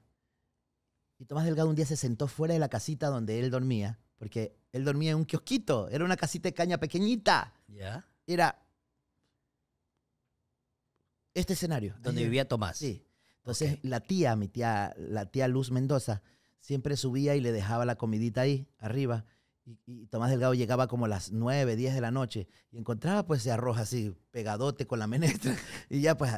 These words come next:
Speaker 1: tenía que comer siempre frío.
Speaker 2: Hecho bolón,
Speaker 1: Hecho
Speaker 2: ya eso
Speaker 1: bolón.
Speaker 2: sí, qué
Speaker 1: No, mierda,
Speaker 2: miércoles.
Speaker 1: así, esa es la vida de él. Fue, fue súper difícil.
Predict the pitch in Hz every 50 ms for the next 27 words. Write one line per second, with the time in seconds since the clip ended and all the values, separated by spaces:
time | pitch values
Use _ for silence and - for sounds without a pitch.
0 | - - - 120 120 127 123 127 110 - 117 123 120 110 - - 147 147 143 -
1 | 151 147 127 - _ _ _ - 175 - - - - 123 107 82 - - - _
2 | _ _ _ _ _ _ _ - 139 - - 156 156 135 120 117 110 120 135 165
3 | 175 170 - 139 139 139 - - - - 110 107 101 92 - 156 139 120 - -
4 | 147 147 143 - 113 110 107 104 101 98 101 104 117 110 156 156 - 123 160 -
5 | 208 214 233 226 220 180 156 139 123 120 113 107 92 85 85 82 - - _ _
6 | _ _ _ _ 139 151 156 - - 185 - - - 180 151 175 185 170 151 127
7 | - 147 127 104 - 98 85